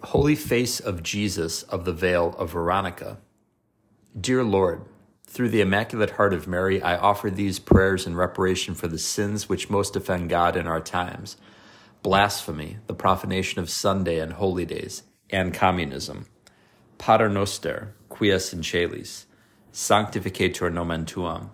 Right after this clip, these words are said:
adveniat regnum tuum, fiat voluntas tua, sicut in cielo et in terra. Panem nostrum quotidianum de nobis hodie, et dimitte nobis debita nostra, sicut et nos dimittibus debitoribus nostris,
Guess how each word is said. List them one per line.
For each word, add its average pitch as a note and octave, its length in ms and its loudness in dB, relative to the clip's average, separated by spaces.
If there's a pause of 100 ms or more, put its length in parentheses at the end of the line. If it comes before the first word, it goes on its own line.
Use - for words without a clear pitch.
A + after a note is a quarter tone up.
adveniat F2+ 540 0
regnum E2+ 440 -2
tuum, F#2+ 460 -6 (160)
fiat B2 360 0
voluntas F2+ 640 -2
tua, G2 380 2 (400)
sicut A2 420 -4
in D#2 140 -2
cielo F#2 420 2
et F2 160 0
in E2+ 140 -6
terra. F2 420 0 (540)
Panem A2+ 420 4
nostrum G2 460 2
quotidianum F2+ 760 2
de E2+ 120 0
nobis D#2+ 340 -2
hodie, F#2 520 2 (340)
et F#2 160 0
dimitte G#2+ 400 2
nobis F#2 340 2
debita F2 420 0
nostra, F2 560 -2 (460)
sicut - 480 2
et F#2 160 0
nos F#2+ 240 0
dimittibus F#2+ 640 2
debitoribus F2 800 0
nostris, F#2+ 580 -4